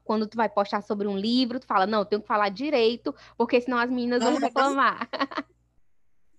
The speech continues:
Speaker 2: Eu nem consigo acreditar nisso. Eu, me, me ca-, custa cair a ficha. Eu não, não, não consigo entender que eu tenho essa, <laughs> essa influência, né? Eu sei que algumas pessoas acabam lendo algum determinado livro porque eu indico e tal.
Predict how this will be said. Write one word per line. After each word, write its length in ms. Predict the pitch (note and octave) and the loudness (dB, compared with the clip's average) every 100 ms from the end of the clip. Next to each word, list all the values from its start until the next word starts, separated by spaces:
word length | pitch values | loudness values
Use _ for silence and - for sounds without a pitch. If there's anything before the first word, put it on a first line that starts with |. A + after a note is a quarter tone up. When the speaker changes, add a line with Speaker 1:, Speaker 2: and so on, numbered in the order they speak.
| _ _ | _ _
Speaker 2:
Eu 200 | B3 C4 | 2 4
nem 280 | C4 C4 F4 | 4 4 0
consigo 440 | A4+ A4+ G#4 D#4+ E4+ | 0 -2 0 0 0
acreditar 580 | F#4 F#4+ F#4+ F#4 D4 D#4 | 0 0 0 -2 -2 -2
nisso. 260 | C4 D#4 | -2 -2
Eu, 220 | B3+ A#3+ - | -2 -6 -6
me, 120 | C4 - | -10 -6
me 120 | C4+ | -8
ca-, 200 | - D4+ - | -4 -6 -6
custa 280 | - F#4 A#4 | -4 -4 -4
cair 300 | G#4+ D#4 C4 | -2 0 0
a 40 | C4 | -2
ficha. 360 | B3+ G#3+ A#3+ | -6 -6 -4
Eu 100 | A#3+ | -4
não, 180 | B3+ C4+ | -4 -6
não, 340 | C4 C4+ C#4+ B3+ | -6 -6 -8 -6
não 80 | C4 | -6
consigo 340 | D4+ D#4+ C#4+ D#4 | -4 -6 -6 -6
entender 360 | E4+ D4 B3+ | -4 -2 -2
que 80 | D4+ | -2
eu 40 | |
tenho 420 | D4 C4 A#3 C#4+ C#4 | -2 0 0 0 0
essa, 240 | - - | 0 -2
<laughs> 380 | B3+ A4+ F4 - | -4 -8 -6 0
essa 240 | C#4 C#4+ | 0 2
influência, 800 | C4+ - D4+ C#4 A#3 A3+ - A#3 | -2 -2 -2 0 -2 -4 -6 -6
né? 140 | A3+ A3 | -4 -6
Eu 60 | |
sei 160 | - A#3+ | -2 -2
que 60 | |
algumas 220 | C#4+ C#4+ D4+ | -2 -6 -8
pessoas 540 | F4 C4+ A#3+ A#3+ - - - _ | -4 -2 -2 -4 -8 -20 -20 _
acabam 720 | A3+ B3 B3 A#3 A#3 A#3 A3 G#3 | -6 -4 -2 -2 -2 -4 -8 -8
lendo 540 | G#3+ A#3 C4 A#3+ A3+ | -4 -2 -2 -2 -4
algum 160 | A3 G#3+ | -6 -6
determinado 460 | G#3+ A3+ G#3+ G#3+ G#3 | -8 -8 -6 -6 -6
livro 280 | G#3 G#3+ G#3 | -8 -8 -10
porque 220 | G#3+ G#3+ | -8 -4
eu 80 | G#3 | -4
indico 540 | A3+ G3+ A#3+ B3+ - | -4 -6 -4 -6 -8
e 40 | |
tal. 280 | - G#3 A#3+ | -8 -4 -4